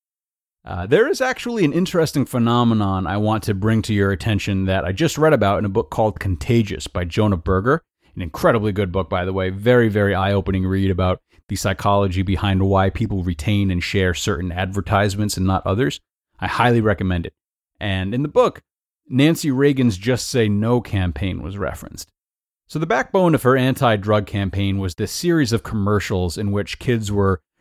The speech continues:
regularly being approached with drugs and simply saying no to the invitations. This inspired a similarly run campaign called the National Youth Anti-Drug Media Campaign, which Congress put one billion dollars into.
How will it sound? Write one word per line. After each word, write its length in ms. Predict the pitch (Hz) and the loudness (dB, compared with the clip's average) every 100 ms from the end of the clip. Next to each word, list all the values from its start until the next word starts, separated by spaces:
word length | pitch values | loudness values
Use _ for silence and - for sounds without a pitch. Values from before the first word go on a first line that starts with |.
| - | -4
regularly 520 | 120 123 120 113 107 | 0 2 4 4 2
being 280 | 101 104 98 | 2 2 0
approached 440 | 92 - 104 98 95 | -2 0 0 0 -4
with 160 | 85 | -6
drugs 420 | - 107 107 101 | 0 4 4 2
and 160 | 98 87 - - | -2 -2 -6 -20
simply 360 | - 123 95 104 | -2 0 2 -2
saying 440 | - 110 98 95 | 0 2 4 4
no 220 | 98 98 | 4 2
to 100 | 87 | 2
the 160 | 92 92 | 0 2
invitations. 800 | 90 85 - 95 90 82 82 - _ _ _ _ _ _ | 2 0 -2 0 -2 -6 -12 -18 _ _ _ _ _ _
This 180 | 151 - | 0 2
inspired 600 | 147 - 120 110 127 139 | 0 2 2 4 4 2
a 320 | 113 107 101 | 2 2 2
similarly 600 | - 139 139 120 113 107 | 0 0 2 4 4 2
run 240 | 104 104 98 | 2 0 0
campaign 560 | 101 98 95 95 107 | 0 -2 0 0 0
called 280 | 117 101 98 | 0 0 0
the 120 | 101 | 2
National 480 | 95 104 107 107 95 | 2 0 0 0 0
Youth 240 | 98 101 | 2 0
Anti-Drug 720 | 117 104 104 95 98 110 98 | 0 0 0 0 2 2 4
Media 340 | 98 139 127 90 | 2 2 4 2
Campaign, 600 | 95 90 85 90 95 110 | 2 0 0 0 0 0
which 200 | 98 - | -2 -2
Congress 360 | 101 98 95 | -4 -2 -4
put 200 | - 110 | -4 -2
one 200 | 95 95 | 0 0
billion 340 | 92 95 90 87 | 2 2 2 2
dollars 420 | 95 95 64 - | 2 0 -2 -6
into. 220 | - - | -10 -12